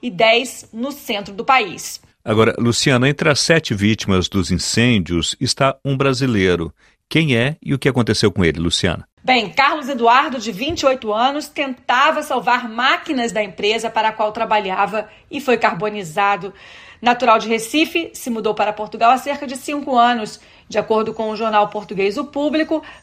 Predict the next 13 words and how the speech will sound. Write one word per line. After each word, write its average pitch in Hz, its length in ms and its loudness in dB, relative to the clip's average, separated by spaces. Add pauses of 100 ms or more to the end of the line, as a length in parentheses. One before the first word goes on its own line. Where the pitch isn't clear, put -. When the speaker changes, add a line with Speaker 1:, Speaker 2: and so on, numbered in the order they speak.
Speaker 1:
Carlos 277 360 2
Eduardo 269 540 2
teria 269 280 -4
tentado 262 480 -2
recuperar 269 720 0
equipamentos 247 760 -4
que 262 120 -16
estavam 240 360 -4
na 262 120 -2
área 233 440 2
atingida 208 520 -6
pelo 202 200 -10
fogo, 262 540 0